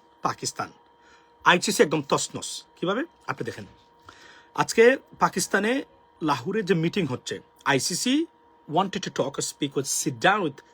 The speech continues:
পিসিবি, রাইট? মানে পাকিস্তান ক্রিকেট বোর্ড। পাকিস্তান ক্রিকেট বোর্ড বলেছে, "বাংলাদেশ ছাড়া একটা শব্দ আমরা আইসিসি-তে, মানে টি টোয়েন্টি ওয়ার্ল্ড কাপ নিয়ে কথা বলবোই না আমরা।" সেই? এবং আইসিসি এত বিপদে পড়েছে যে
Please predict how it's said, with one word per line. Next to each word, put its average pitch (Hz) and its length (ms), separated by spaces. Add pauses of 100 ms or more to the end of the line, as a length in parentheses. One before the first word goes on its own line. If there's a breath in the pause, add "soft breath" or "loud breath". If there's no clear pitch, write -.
(140)
পিসিবি, 151 600 (320)
রাইট? 170 180 (460)
মানে 123 140
পাকিস্তান 143 280
ক্রিকেট 139 240
বোর্ড। - 180 (760 loud breath)
পাকিস্তান 214 320
ক্রিকেট 247 220
বোর্ড 170 140
বলেছে, 143 300 (180)
"বাংলাদেশ 156 500
ছাড়া 180 240 (100)
একটা 190 380
শব্দ 151 360
আমরা 147 200
আইসিসি-তে, 131 520 (240 loud breath)
মানে 143 140
টি 208 100
টোয়েন্টি 170 260
ওয়ার্ল্ড 139 200
কাপ 131 160
নিয়ে - 140
কথা 143 160
বলবোই 120 300
না 101 100
আমরা।" 92 220 (1120)
সেই? 302 240 (840 loud breath)
এবং 143 200
আইসিসি 185 420
এত 208 200
বিপদে 247 340
পড়েছে - 440
যে 139 120